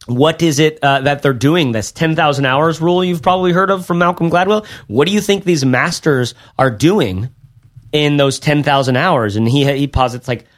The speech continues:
"I think they're learning how to be themselves out loud in front of other people, how to say what they really have to say instead of speak with someone else's voice." Um, and I'll put a link to that article in the show notes 'cause it's,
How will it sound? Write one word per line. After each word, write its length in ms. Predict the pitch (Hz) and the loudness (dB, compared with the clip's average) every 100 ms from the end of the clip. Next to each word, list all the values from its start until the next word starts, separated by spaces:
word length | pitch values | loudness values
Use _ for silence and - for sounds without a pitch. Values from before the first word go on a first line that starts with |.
| _ _ - | _ _ -2
"I 180 | 131 160 | 0 0
think 320 | 147 139 - | 0 -2 0
they're 160 | 135 | 0
learning 320 | 123 123 135 123 | 2 0 0 0
how 140 | 131 | 0
to 100 | 131 | -2
be 400 | 123 - 120 139 | -4 -6 0 2
themselves 540 | 127 127 - 127 107 - | 2 0 0 0 0 -2
out 200 | 127 120 | -2 0
loud 220 | 120 110 | -2 -2
in 60 | 104 | -4
front 200 | 117 113 | -4 -2
of 80 | 110 | -2
other 160 | 104 | -4
people, 420 | 95 113 80 76 _ | -4 -4 -6 -12 _
how 140 | - 139 | -2 -2
to 80 | 135 | -2
say 440 | - 143 131 127 - | 2 2 2 -2 -2
what 220 | 139 139 | -2 2
they 120 | 143 | 0
really 420 | 131 127 123 123 - _ - | 2 0 0 -2 -8 _ -4
have 300 | 143 127 110 | -2 -2 -2
to 120 | 123 | -4
say 380 | - 135 104 101 | 0 0 0 -2
instead 320 | 127 - 135 | -2 0 0
of 80 | 113 | -2
speak 300 | - 139 127 | -4 -4 -4
with 80 | 135 | -4
someone 280 | 135 117 107 | -2 0 0
else's 260 | 104 101 | -2 -6
voice." 400 | 104 101 80 - _ _ - _ | -4 -4 -4 -8 _ _ -20 _
Um, 160 | 113 113 | -2 0
and 80 | 120 | 0
I'll 60 | |
put 160 | 131 147 | 0 0
a 40 | |
link 240 | 131 131 127 | 2 0 -2
to 100 | 127 | -2
that 220 | 120 117 | -2 -2
article 280 | 127 117 113 | -2 -2 0
in 40 | 110 | -2
the 80 | 104 | -2
show 160 | 123 | -2
notes 140 | 110 95 | -2 -4
'cause 140 | 104 | -8
it's, 140 | 95 | -8